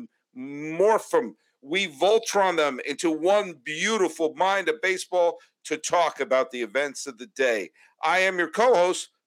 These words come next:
Paul Francis Sullivan. Please call me Sully. Thank you so much for making Locked On M L B your first listen. Or maybe your first listen is Locked On Diamondbacks,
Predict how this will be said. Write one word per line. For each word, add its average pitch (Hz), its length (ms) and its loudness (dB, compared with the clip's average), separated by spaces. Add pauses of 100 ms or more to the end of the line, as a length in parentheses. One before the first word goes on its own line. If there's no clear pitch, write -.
(100)
Paul 202 180 2
Francis 202 540 -4
Sullivan. 180 440 0
Please 240 420 -4
call 170 200 -2
me 143 140 -6
Sully. 160 300 -2
Thank 202 280 -4
you 185 80 -16
so 233 220 0
much 208 180 -2
for 165 100 -12
making 151 360 -6
Locked 147 260 -2
On 135 140 -2
M 131 120 -8
L 131 140 -8
B 156 300 -4 (280)
your 151 140 0
first 185 320 -2
listen. 214 320 0 (300)
Or 139 80 -4
maybe 233 280 0
your 202 100 2
first 185 260 -4
listen 160 220 -6
is 131 120 -12 (140)
Locked 160 340 -2
On 151 320 0
Diamondbacks, 175 680 -2